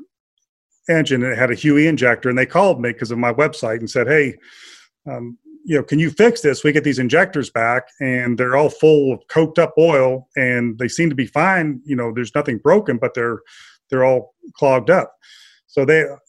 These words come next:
for those that don't know, they have an oil side to that injector. So we went through different chemistries until we found one that worked. I spent about three years on it with them.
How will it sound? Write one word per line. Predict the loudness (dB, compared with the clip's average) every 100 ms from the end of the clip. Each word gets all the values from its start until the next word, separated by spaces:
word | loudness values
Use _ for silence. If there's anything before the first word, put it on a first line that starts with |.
| -10
for | 0
those | 4 4
that | 4
don't | 2 2 4
know, | 4
they | 4
have | 2
an | 0 4
oil | 6 6
side | 4 0 0
to | 2
that | 0 0
injector. | 0 0 -2 -4 -10
So | -6 -4
we | 0 -2 -4 _
went | -4 -4 -2
through | -2
different | 0 0 -4 -8 -2
chemistries | 0 2 0 -2 -2
until | -2 -2 -2
we | -2
found | -2 -2 0
one | 0
that | 0
worked. | -2 -4 -2
I |
spent | -2 0
about | 0 -2
three | 0 0
years | 4 2 2
on | -2 -4
it |
with | -6 -6
them. | -6 -6